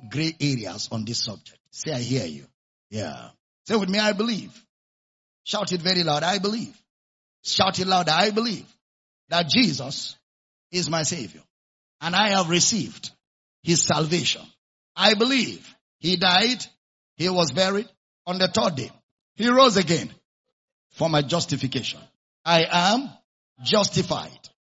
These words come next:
by faith in Christ. I am the righteousness of God in Christ. I have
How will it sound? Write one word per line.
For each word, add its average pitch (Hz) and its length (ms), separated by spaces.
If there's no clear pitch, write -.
by 165 240
faith 113 520
in 151 180
Christ. - 600
I 156 240
am 180 380
the 208 140
righteousness 190 840
of 143 220
God 165 360
in 180 160
Christ. 131 520
I 165 160
have 185 600